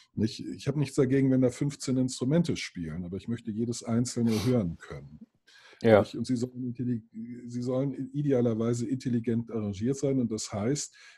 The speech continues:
Speaker 1: äh, sie sollen mich überraschen können. Nicht?
Speaker 2: Mhm.
Speaker 1: Also ein gut gesetztes Break, nicht? Ähm, ein Einsatz von irgend-, bei, bei Son of a Preacher Man,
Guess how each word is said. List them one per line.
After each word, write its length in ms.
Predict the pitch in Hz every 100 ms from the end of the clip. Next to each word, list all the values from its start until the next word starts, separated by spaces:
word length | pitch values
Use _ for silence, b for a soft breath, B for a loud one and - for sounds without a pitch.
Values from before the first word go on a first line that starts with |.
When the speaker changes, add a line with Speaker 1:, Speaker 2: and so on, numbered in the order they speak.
| b
Speaker 1:
äh, 260 | 123 123 123
sie 140 | 120
sollen 280 | 117 117 123
mich 160 | 123 117
überraschen 480 | 117 107 117 104
können. 440 | - - 67 69 73 _ _ _ _ _
Nicht? 260 | - 85 80
Speaker 2:
Mhm. 40 | 78
Speaker 1:
Also 220 | 101 98
ein 440 | 92 101 104 101
gut 200 | 98 123
gesetztes 560 | - 104 107 - 95 -
Break, 560 | - 101 143 170 - - b b b b -
nicht? 500 | 113 131 - - 107
Ähm, 840 | 113 113 113 110 107 104 104 107 - _
ein 680 | 110 107 110 107 104 101 - _
Einsatz 560 | - 120 139 131 131
von 200 | - 117
irgend-, 420 | 113 127 131 120 117
bei, 220 | 110 107
bei 260 | 110 104
Son 240 | 101 147 135
of 120 | 123
a 60 | 110
Preacher 460 | - 151 - 92
Man, 360 | 73 73 71